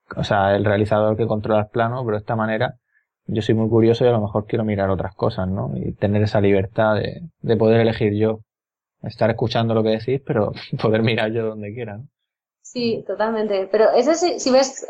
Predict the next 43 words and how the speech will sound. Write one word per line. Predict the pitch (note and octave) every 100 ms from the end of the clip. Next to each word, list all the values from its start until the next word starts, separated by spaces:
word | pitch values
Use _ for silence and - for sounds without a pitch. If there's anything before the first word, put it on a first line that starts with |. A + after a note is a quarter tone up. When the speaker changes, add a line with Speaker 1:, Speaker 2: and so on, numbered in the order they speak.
| -
Speaker 2:
también | - A3 A#3
pasa | C#4+ D4+
con | D4+ D4
el | C4
documental | A#3+ A#3 A#3 A#3
interactivo, | A#3 A#3 A3 - B3+ B3
que |
es | G#3+
otro | G#3+ A#3
de | A3
las | A3 G#3+ G#3+ G#3
disciplinas | G#3+ G#3+ A#3 A3+ G#3+ G#3+
que | A3 G#3 G#3 G#3
llevamos | G#3 G#3 G#3+
tiempo | A3 G#3+ G#3
trabajando | G3+ G3 G3 A3 A3
el | G#3
webdoc, | G#3 G3+ G#3 A3+ - _ - - -
eh, | G#3 G3+ G3+ G3+ G3
y | A3
ahí | G#3 A3 C#4+ D#4 - -
se | - G#3+
mueren | G#3+ A#3+ C#4
de | A#3+
miedo | A#3 B3+ A3
los, | G#3 G3+ G3 F#3+ -
los, | G3+ G3 F#3+ _ _
mm, | G3 G3 F#3+ - _ _ -
autores | G3+ G3+ A3 A#3+
tradicionales | B3+ A#3 A3+ A3+ G#3+ A3+ C4+
porque | - G#3 G#3+
piensan | G#3 G#3+ A3+ B3+
que | B3
está | A#3 A3+
en | A3
riesgo, | G#3+ A3+ A3 A3 B3+
¿no? | B3+ E4+ D#4
Su | - A3 G#3+ G#3 G3
capacidad | G#3+ G#3+ - A3 A3
de | A#3+
contar | A#3+ A3 G#3+
la |
historia. | G3+ - F3+ F3+